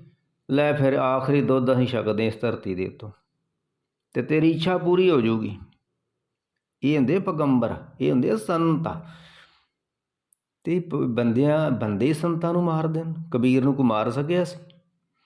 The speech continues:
ਗੰਗਾ ਰੋੜ ਸਕੀ ਸੀ, ਹਾਥੀ ਮਾਰ ਸਕਿਆ ਸੀ, ਨਾਮਦੇਵ ਨੂੰ, ਨੂੰ ਦੀ ਧੌਣ ਵੱਢ ਸਕਿਆ ਸੀ ਸਕਾ-, ਬਾਦਸ਼ਾਹ?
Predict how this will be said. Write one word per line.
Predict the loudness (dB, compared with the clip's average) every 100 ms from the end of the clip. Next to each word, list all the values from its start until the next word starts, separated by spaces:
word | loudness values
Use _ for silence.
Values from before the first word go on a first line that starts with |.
| _ _ _ _ _ _ _ _ -4
ਗੰਗਾ | 0 2 2 2
ਰੋੜ | 2 0
ਸਕੀ | -2 -2 -2 0
ਸੀ, | 0 0
ਹਾਥੀ | 0 -2 0
ਮਾਰ | 2 2 -2
ਸਕਿਆ | -4 -4 -2 -2
ਸੀ, | 0
ਨਾਮਦੇਵ | 0 0 2 0 2 2
ਨੂੰ, | 2 2 0 -6 -20 -20 -20 _ _ _ -4
ਨੂੰ | -2 0 -2 -4
ਦੀ | -4
ਧੌਣ | -2 -2 -2 0
ਵੱਢ | -2 -2
ਸਕਿਆ | -2 0 -2
ਸੀ | -2 -8 -10 -20 _ _ _ _ _ _ _ _ _ _ _ _ _ _ -10
ਸਕਾ-, | -2 0 0 0 -2 -4 -10 -4
ਬਾਦਸ਼ਾਹ? | -2 0 -2 -4